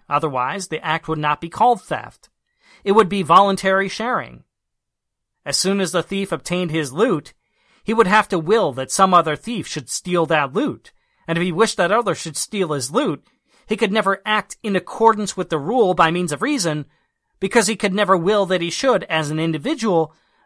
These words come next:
be in possession of property or come into the possession of property that he wished others to steal from him.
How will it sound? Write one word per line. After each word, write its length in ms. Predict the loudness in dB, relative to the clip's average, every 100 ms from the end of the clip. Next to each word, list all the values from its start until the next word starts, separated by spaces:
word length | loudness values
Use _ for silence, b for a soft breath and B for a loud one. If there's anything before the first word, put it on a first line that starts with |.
| -6
be 220 | 0 2
in 100 | 0
possession 500 | 0 0 0 0 -2
of 140 | -4 0
property 480 | 0 0 -4 -8
or 160 | -4 -4
come 300 | 2 2 2
into 280 | -4 -4 -2
the 100 | -2
possession 500 | -4 -2 0 0 -2
of 140 | -2
property 520 | 2 2 2 -4 -8 _ _ _ _
that 140 | -2 0
he 60 |
wished 300 | 0 -2 0
others 320 | 0 0 -2
to 100 | -6
steal 300 | -8 -4 -4
from 220 | -2 -2 -4
him. 300 | -12 -18